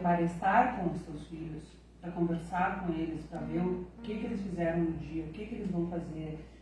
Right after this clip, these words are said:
ajudar eles num tema que precisam, ver, organizar a agenda junto com eles, não sei o quê,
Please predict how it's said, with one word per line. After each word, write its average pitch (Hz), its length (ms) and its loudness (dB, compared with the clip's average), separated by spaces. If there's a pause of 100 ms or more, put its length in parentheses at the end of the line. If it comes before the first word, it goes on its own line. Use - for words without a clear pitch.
(100)
ajudar 175 520 2
eles 196 220 4
num 180 100 2
tema 180 240 4
que 175 100 -2
precisam, 170 600 -2 (160)
ver, 180 100 0
organizar 180 580 4
a 180 40 4
agenda 175 380 4
junto 170 300 4
com 170 180 0
eles, 165 280 4
não 151 100 -2
sei 170 80 -6
o - 40 -10
quê, 180 180 -2